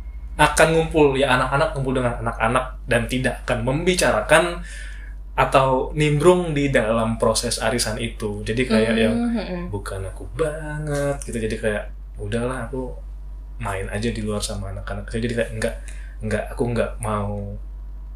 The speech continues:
Speaker 1: Ini bukan, bukan berarti men-, bukan menjauh dari kebatakan ya. Cuma, eh,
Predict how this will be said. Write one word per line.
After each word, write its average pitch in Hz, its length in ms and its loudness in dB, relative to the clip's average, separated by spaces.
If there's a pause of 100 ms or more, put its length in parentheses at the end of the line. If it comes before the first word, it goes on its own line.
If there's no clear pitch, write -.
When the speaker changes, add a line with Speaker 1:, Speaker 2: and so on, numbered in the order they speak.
(680)
Speaker 1:
Ini 170 220 8
bukan, 170 500 4
bukan 147 460 2
berarti 127 840 0 (880)
men-, 135 380 2 (1160)
bukan 131 300 2
menjauh 135 320 4
dari 131 180 4
kebatakan 127 480 4
ya. 104 100 0
Cuma, 147 280 0 (540)
eh, 117 680 2